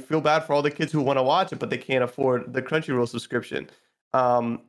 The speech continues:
and it's insane that they're doing this, the simu-, that, that, the fact that they're withholding episodes is, is dirty. That's, that, it's kinda dirty. Like,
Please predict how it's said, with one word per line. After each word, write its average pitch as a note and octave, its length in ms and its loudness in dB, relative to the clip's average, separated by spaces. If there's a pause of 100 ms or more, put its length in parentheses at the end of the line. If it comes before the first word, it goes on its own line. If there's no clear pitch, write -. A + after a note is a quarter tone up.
(100)
and C#3 120 2
it's C3+ 180 -2
insane F#3+ 480 0
that D#3+ 80 0
they're D3 100 -4
doing D3+ 200 0
this, B2+ 180 -6
the C3 140 -4
simu-, F#3+ 440 -2 (100)
that, C#3+ 320 -2
that, D3+ 360 -2
the D#3+ 80 -2
fact G3+ 260 -4
that G#3 60 -6
they're F3 140 0
withholding D3 920 -2 (180)
episodes F#3+ 520 0 (340)
is, C#3 400 0
is B2+ 160 -4
dirty. A#2+ 400 0 (140)
That's, D3 240 0
that, D3 220 0
it's D#3+ 140 -2
kinda D#3 240 0
dirty. - 360 -2 (260)
Like, C3 380 0